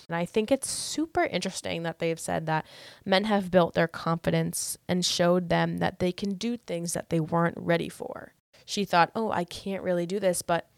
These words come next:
you know, a man came in and he, and he said, "No, you got this." So shout out to the men out there who are always uplifting and supporting women. It goes a really long, long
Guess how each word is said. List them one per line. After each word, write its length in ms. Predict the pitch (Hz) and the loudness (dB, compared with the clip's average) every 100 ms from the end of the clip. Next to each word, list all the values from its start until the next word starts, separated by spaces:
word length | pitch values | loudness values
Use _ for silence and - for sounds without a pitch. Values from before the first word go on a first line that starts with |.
| _ _ _ | _ _ _
you 100 | 202 | -4
know, 100 | 190 | 0
a 100 | 170 | 0
man 380 | 170 175 185 202 | 0 0 0 0
came 260 | - 180 175 | -4 -4 -4
in 100 | 165 | -4
and 140 | 165 | -6
he, 180 | 165 175 | -8 -10
and 100 | - | -8
he 280 | 165 175 202 | -8 -4 -4
said, 480 | 190 - - 170 170 _ _ _ - | -4 -2 -2 -2 -4 _ _ _ -8
"No, 180 | 196 175 | -4 -4
you 300 | 190 185 185 | -4 -4 -2
got 340 | 165 160 165 | 2 2 0
this." 380 | - - - - | -4 -8 -8 -8
So 300 | - 196 185 - - - - | -2 2 2 0 -20 -20 -12
shout 260 | - 196 | 2 4
out 120 | 226 | 4
to 100 | 226 | 2
the 80 | 220 | 0
men 220 | 196 180 | 0 -2
out 180 | 180 180 | -2 -4
there 200 | 185 165 | 0 0
who 120 | 175 | 0
are 160 | 170 - | -2 -2
always 340 | 92 180 180 - | -2 -2 -2 -4
uplifting 460 | 170 180 175 - 185 | -4 -2 -4 -4 -6
and 100 | 170 | -6
supporting 400 | - - 175 170 | -4 0 0 0
women. 300 | 165 170 185 | -2 -2 -2
It 140 | 180 | -4
goes 220 | - 170 170 | 0 0 2
a 120 | 170 | 0
really 540 | 170 170 170 175 185 - - | 2 2 2 0 -4 -8 -6
long, 580 | 170 165 165 170 185 214 | 0 2 2 -2 -6 -4
long 460 | 175 165 165 170 | 0 0 0 -4